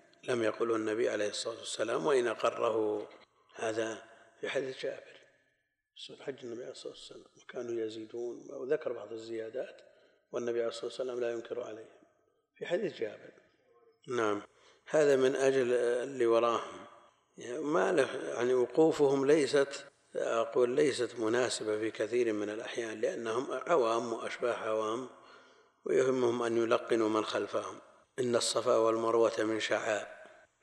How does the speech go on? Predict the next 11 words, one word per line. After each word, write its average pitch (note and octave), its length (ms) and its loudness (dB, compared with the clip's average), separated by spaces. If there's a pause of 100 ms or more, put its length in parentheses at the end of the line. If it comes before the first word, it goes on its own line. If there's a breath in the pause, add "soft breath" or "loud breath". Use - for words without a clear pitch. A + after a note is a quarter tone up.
يقف، - 300 -4 (320)
سمعناهم E3+ 600 -6
مرارا B2 400 -2
يقول E3+ 320 4
اللي A#2 140 4
وراءه: A2+ 320 4
"إن B2 120 0
الصفا B2 360 0
والمروة A#2 640 2
من D3+ 160 -2
شعائر". - 400 -6